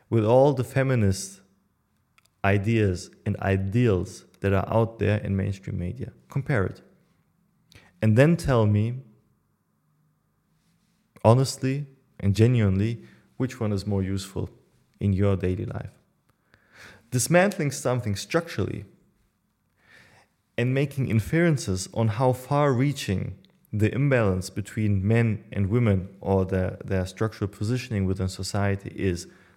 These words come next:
to politics, on the one hand, and on the other hand, I want to wear whatever I want. What, in your opinion, is more important to the proper development of society?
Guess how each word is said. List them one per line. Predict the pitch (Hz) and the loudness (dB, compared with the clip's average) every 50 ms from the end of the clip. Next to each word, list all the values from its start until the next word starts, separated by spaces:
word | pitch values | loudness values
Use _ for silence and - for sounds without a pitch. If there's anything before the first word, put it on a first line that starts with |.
| _ | _
to | - - | -20 -16
politics, | - - 117 113 120 131 127 - 156 - - - - _ _ _ _ _ _ _ _ _ _ _ _ _ _ _ _ - | -6 -4 -2 -2 -2 -2 -6 -8 -10 -10 -12 -16 -18 _ _ _ _ _ _ _ _ _ _ _ _ _ _ _ _ -6
on | 98 | -4
the | 98 | -2
one | 95 95 104 107 | 0 2 2 2
hand, | 110 127 131 139 151 - - _ _ _ _ _ _ _ _ _ _ _ _ - | 2 0 -2 -4 -6 -10 -12 _ _ _ _ _ _ _ _ _ _ _ _ -6
and | 123 120 | -4 -2
on | 113 117 | 0 0
the | 113 113 | 0 0
other | 107 117 117 113 110 | 0 0 0 0 0
hand, | 107 110 104 104 107 104 - - - _ _ _ _ _ _ _ _ _ _ _ _ _ _ _ _ _ _ _ _ _ _ _ _ _ _ _ _ _ _ _ _ _ _ _ _ _ _ _ _ _ _ _ _ _ _ _ _ _ _ | 0 -2 -2 -2 -4 -8 -12 -18 -20 _ _ _ _ _ _ _ _ _ _ _ _ _ _ _ _ _ _ _ _ _ _ _ _ _ _ _ _ _ _ _ _ _ _ _ _ _ _ _ _ _ _ _ _ _ _ _ _ _ _
I | - 110 | 2 2
want | 107 107 107 101 | 4 4 2 0
to | - 104 | 0 2
wear | 101 101 101 98 | 4 4 4 4
whatever | 98 95 92 92 90 87 | 4 2 2 2 0 0
I | 90 92 | -2 -4
want. | 95 - - - - - - _ _ _ _ _ _ _ _ _ _ _ _ _ _ _ _ _ _ _ _ _ _ _ _ _ _ _ - - - _ _ _ _ _ _ _ _ _ _ _ | -4 -6 -8 -10 -12 -14 -20 _ _ _ _ _ _ _ _ _ _ _ _ _ _ _ _ _ _ _ _ _ _ _ _ _ _ _ -20 -20 -20 _ _ _ _ _ _ _ _ _ _ _
What, | - 110 113 135 156 175 180 175 - - | -2 0 2 4 4 4 2 0 -4 -2
in | - 120 117 113 | 2 4 4 6
your | 107 120 131 139 - - | 6 4 4 4 4 2
opinion, | 110 - - 120 120 117 117 113 120 117 - - | -2 -2 0 0 0 2 2 0 0 -2 -4 -6
is | 104 101 101 104 | -8 -6 -4 -4
more | 107 107 104 98 | -2 -2 -2 -2
important | 98 98 - - 104 101 - - 101 95 - | -4 -6 -4 -4 -4 -4 -4 -6 -8 -10 -6
to | - 107 | -4 -4
the | 95 92 | -2 -2
proper | 95 - - 117 113 123 | -4 -4 -4 -4 -4 -4
development | 104 98 95 95 95 95 95 - 92 95 | -2 -2 0 0 0 -2 -2 -4 -6 -8
of | - - | -10 -10
society? | - - - - 98 - - - - - 104 | -14 -16 -14 -14 -12 -12 -12 -12 -14 -16 -16